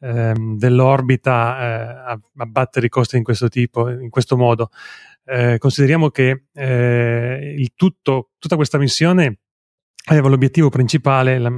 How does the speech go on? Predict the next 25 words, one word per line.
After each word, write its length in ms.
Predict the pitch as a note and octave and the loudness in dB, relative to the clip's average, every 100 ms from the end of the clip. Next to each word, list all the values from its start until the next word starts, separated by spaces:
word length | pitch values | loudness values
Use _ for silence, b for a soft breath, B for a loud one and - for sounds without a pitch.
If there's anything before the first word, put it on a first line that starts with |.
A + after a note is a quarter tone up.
| C3 | -6
era 380 | C3+ B2+ B2+ A#2+ | -6 -2 -2 -2
quello 300 | - C3 B2+ | 0 2 2
di 120 | A#2+ | 2
portare 380 | B2 C3 - B2+ | 0 0 0 0
in 100 | B2+ | 2
orbita 520 | B2 A#2+ B2 C3 B2+ B B B | 2 0 0 0 -2 B B B
undici 320 | D3 D3 C3+ | 0 2 2
satelliti 480 | C3+ B2 B2+ B2 B2 | 0 0 0 2 0
della 260 | A#2+ A#2+ | 0 2
Orbcom. 580 | A#2 A#2+ A2 - A#2+ A#2+ - B B B B B B B | 2 2 -2 -2 -2 -4 -10 B B B B B B B
E 200 | - E3 B2+ | -4 -4 -2
dopo 220 | D3 D3+ | 0 2
venti 280 | D#3+ D#3 D#3 | 0 0 2
minuti, 640 | D3+ E3 C#3+ C3 A#2 B2+ | 4 4 2 0 -2 -2
eh, 200 | C#3 A#2+ | -4 -4
il 100 | A#2 | -2
tempo 300 | - C#3 C#3 | -2 0 0
che 80 | C3 | 0
è 20 | |
impiegato 500 | A#2 C3+ C3 B2+ B2+ | 0 0 0 -2 -4
a 40 | |
rientrare 800 | B2 B2 A#2+ C3+ C3 B2 A#2+ B2 C#3 | -2 -2 0 0 2 2 0 0 -4
a 160 | D3 C3 | -4 -2
terra 540 | - C3+ B2+ A#2 A2+ A2+ | 0 0 2 0 -2 -2
il, 480 | A#2 A#2 A#2 A2+ | -2 -2 -2 -2